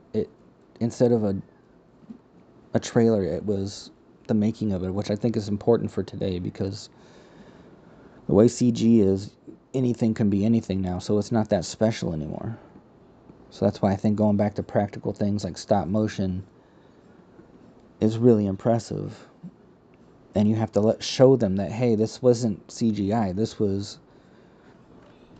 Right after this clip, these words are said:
me moving this thing a million different ways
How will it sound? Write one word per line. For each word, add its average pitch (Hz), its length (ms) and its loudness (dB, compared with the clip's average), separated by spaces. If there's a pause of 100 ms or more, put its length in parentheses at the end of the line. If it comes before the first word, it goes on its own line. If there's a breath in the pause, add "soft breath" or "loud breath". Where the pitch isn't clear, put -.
me 120 260 6
moving 117 400 4
this 101 160 -2
thing 107 240 -2
a 92 80 -6
million 110 400 0
different 98 380 -4
ways 101 500 -2